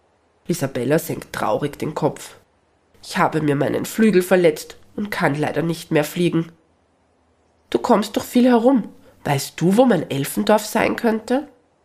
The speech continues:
Franzi denkt kurz nach. "Einmal wurde ich von einem Sturm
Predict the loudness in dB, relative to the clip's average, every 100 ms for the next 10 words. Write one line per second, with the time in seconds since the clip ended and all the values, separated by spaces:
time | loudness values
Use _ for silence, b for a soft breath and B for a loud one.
0 | _ _ _ _ _ _ _ _ -10 -6
1 | -4 -4 -4 0 0 -2 -2 -2 2 -2
2 | -2 -10 -20 _ _ _ _ _ _ 0
3 | 4 4 6 2 B B -2 2 2 2
4 | -2 -2 -2 -2 0 4 4 2